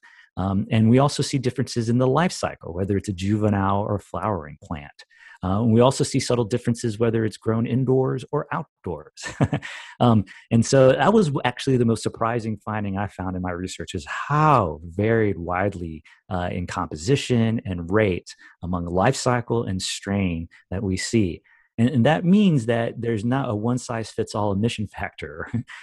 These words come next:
Um, in every facility, if you wanna, um, build an inventory, has to do a, what we call a site assessment. Like, which specific strains are you doing?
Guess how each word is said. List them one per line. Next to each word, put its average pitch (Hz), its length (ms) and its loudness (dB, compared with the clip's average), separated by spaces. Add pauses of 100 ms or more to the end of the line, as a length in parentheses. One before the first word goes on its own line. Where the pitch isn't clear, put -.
(180)
Um, 95 300 0 (140)
in 101 220 2
every 135 380 4
facility, 120 720 2 (540)
if 110 140 0
you 117 100 6
wanna, 113 340 4 (100)
um, 98 300 -2
build 120 320 4
an 107 80 2
inventory, 131 480 0
has 127 260 -2
to 127 60 -10
do 110 300 -2
a, 98 240 -6
what 123 220 -4
we 107 60 -2
call 107 180 -2
a 95 60 -4
site - 260 -2
assessment. 90 480 -8
Like, 87 100 -8
which 101 280 2
specific - 440 -4
strains 98 380 -2
are 90 60 -4
you 85 140 -4
doing? 78 320 -10